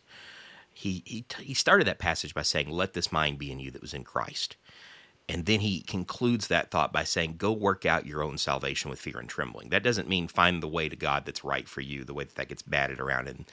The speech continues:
by false teachers and denominations and things like that. When he says, "Work out your own salvation with fear and trembling,"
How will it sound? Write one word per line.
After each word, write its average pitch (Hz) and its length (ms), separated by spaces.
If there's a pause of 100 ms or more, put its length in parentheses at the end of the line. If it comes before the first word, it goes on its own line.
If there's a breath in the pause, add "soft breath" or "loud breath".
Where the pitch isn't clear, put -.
(300 loud breath)
by 65 300 (140)
false 80 200
teachers 62 400
and 60 220
denominations 60 640
and - 80
things - 160
like - 140
that. 95 240 (460 loud breath)
When 90 160
he 113 160
says, 98 420 (260 soft breath)
"Work 123 220
out 107 140
your 90 120
own 87 120
salvation 76 480
with 65 100
fear 71 220
and 58 80
trembling," 67 500